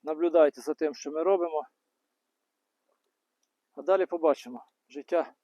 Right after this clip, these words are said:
біжить, не пройде там кілька років,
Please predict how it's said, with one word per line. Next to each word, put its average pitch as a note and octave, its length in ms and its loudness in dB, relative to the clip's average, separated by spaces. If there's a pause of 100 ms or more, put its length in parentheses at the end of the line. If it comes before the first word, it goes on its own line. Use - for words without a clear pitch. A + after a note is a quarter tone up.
(1080)
біжить, D#3+ 520 -2 (600)
не D3+ 120 -10
пройде E3 360 0
там D3+ 180 -8
кілька D#3 320 -6
років, E3+ 360 -6